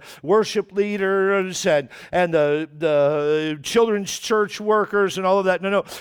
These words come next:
Paul was thankful for the entirety of the church. And, and we remember that every word of God is pure. There's not a single word in the Scripture that's there accidentally.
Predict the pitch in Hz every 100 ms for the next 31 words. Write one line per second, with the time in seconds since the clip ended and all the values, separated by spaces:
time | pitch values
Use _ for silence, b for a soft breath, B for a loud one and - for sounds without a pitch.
0 | - - 220 247 247 - 208 208 - 208
1 | 180 - 196 190 180 B B 143 196 175
2 | 165 - 165 190 220 233 226 214 180 190
3 | 240 208 - B B 185 190 202 208 226
4 | 233 233 285 247 170 185 180 208 233 269
5 | 247 240 180 220 220 196 - 254 202 B
6 | - 190 220 208 165 - 247 262 294 277
7 | 240 240 240 226 190 - 233 220 - 190
8 | 175 - 190 190 180 190 - 214 196 240
9 | 190 127